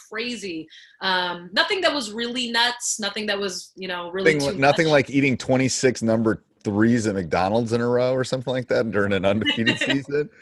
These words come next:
Speaker 1: Is that yours?
Speaker 2: Oh my God. It was so bad. I didn't even, I wasn't even eating them by the end. And this, luckily I was, like, in my thirties when I was doing it 'cause I could, I'd have a heart attack now. But I do little ones. I tell people, I, and I've kinda actually changed that question. I think it's more rituals and superstitions.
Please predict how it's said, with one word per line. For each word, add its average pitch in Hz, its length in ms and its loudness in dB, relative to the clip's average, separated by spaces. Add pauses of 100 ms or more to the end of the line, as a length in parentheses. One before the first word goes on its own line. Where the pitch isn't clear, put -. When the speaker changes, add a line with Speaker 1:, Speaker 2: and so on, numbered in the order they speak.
(100)
Speaker 1:
Is 220 80 -12
that 214 160 4
yours? - 460 -4
Speaker 2:
Oh 117 320 8
my 85 180 0
God. 87 380 2
It 95 80 0
was 95 100 -10
so 110 180 2
bad. 107 140 4
I 135 80 6
didn't 170 160 8
even, 120 220 4
I 147 80 6
wasn't 123 260 6
even 90 240 -4
eating 127 240 -2
them 90 160 -4
by 80 140 -2
the 80 180 -8
end. 76 240 -6
And 101 80 -4
this, - 260 -2
luckily 120 380 4
I 95 60 4
was, 90 180 -2
like, - 180 0
in 82 80 -8
my 71 140 -8 (100)
thirties 90 320 -2
when 76 100 -10
I - 20 -8
was 69 100 -14
doing 82 280 -8
it 67 120 -14
'cause - 180 -8
I - 60 -6
could, - 100 -14 (200)
I'd - 80 -8
have - 100 -4
a - 180 -16
heart 101 140 0
attack 71 460 -6
now. 73 340 -10 (320)
But 117 160 6 (240)
I 202 120 6
do 226 140 4
little 135 280 8
ones. 95 260 0
I 151 100 4
tell 165 220 4
people, 117 360 2
I, 123 260 2
and 131 120 -2
I've 123 160 0
kinda 165 300 2
actually 120 280 0
changed 104 360 -4
that 87 160 -2
question. 90 480 -4
I 110 100 0
think 160 220 -4
it's - 140 -6
more 104 200 2
rituals 95 560 -2
and 82 120 -10
superstitions. 110 1080 -10